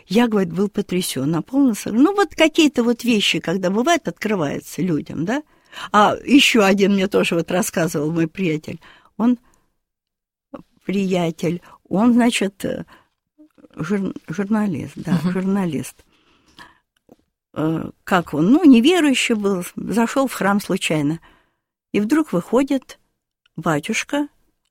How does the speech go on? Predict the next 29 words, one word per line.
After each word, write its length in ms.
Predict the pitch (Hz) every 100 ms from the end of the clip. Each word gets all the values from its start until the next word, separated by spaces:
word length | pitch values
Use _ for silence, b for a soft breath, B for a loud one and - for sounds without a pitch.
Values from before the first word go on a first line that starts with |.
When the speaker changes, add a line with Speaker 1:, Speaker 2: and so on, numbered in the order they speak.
| -
Speaker 1:
а 340 | 190 196 185 - _ _ _ _ _ _ _ _ _ _ _ _ _ _ _
и 200 | 175 220 -
ореол 460 | 170 160 139 151
над 220 | 190 190 185
головой 440 | 196 185 185 180
светящийся, 840 | - 190 - 165 160 - 180 - _ _ _ _ _ -
нимб. 440 | 147 147 180 220 _ _ _ _ _ _ _ _ _ _ _ _ _ _ _ -
Он 200 | 196 226
говорит: 680 | 233 240 240 240 233 - _ _
«Ой, 140 | 170 165
а 40 |
что 200 | - -
это 100 | 220 -
такое?» — 460 | 165 - - 131 135
говорит. 500 | 135 135 131 127 _ _ _ -
«Как-то 320 | 208 - 170
они 220 | 160 151
делают, 520 | 147 143 135 135 127
хитрые 420 | - 170 - 190 151
какие. 520 | 156 143 - 139 156 B B B B
Наверное, 380 | 175 185 196 185
лампочки, 580 | 190 240 277 247 - 214
что 380 | 196 - 202 165
ли, 100 | 151
какие-то 400 | - 180 160 170
Speaker 2:
Подсвечивают. 360 | 175 233 170 165
Speaker 1:
зажигают». 420 | 190 165 147 180
Speaker 2:
Мгм. 80 | 160
Speaker 1:
Да. 300 | 214 180